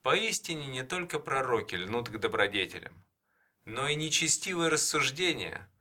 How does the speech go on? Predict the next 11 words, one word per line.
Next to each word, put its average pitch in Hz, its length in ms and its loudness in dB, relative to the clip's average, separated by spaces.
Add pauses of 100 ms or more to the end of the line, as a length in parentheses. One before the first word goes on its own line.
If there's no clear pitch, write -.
(240)
оказываются 117 800 2
так 180 360 0
близки 139 460 -2
к - 40 -14
благочестивым, 107 1000 0 (520)
что - 260 2
от 107 140 0
малейшего 110 560 2
добавления 107 680 2
или 123 400 0
изъятия 113 800 0